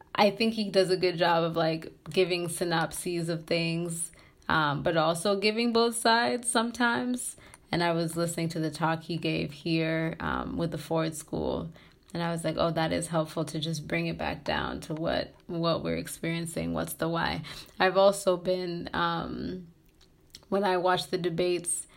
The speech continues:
I watch them from, like, different, like, C N N, or then look at, like, uh, not a Fox News, but, like, Twitter, following different people on Twitter,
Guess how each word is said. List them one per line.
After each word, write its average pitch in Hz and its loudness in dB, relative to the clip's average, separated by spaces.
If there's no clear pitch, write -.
I 180 6
watch 175 0
them 175 -2
from, 170 -4
like, 170 -4
different, 175 0
like, 160 0
C 170 -2
N 180 0
N, 202 6
or 170 0
then 170 2
look 170 -2
at, - 0
like, 175 0
uh, 165 2
not 185 4
a 170 -2
Fox 165 0
News, 160 0
but, 170 2
like, 170 0
Twitter, 185 2
following 175 4
different 160 -2
people 165 -2
on 156 0
Twitter, 165 -2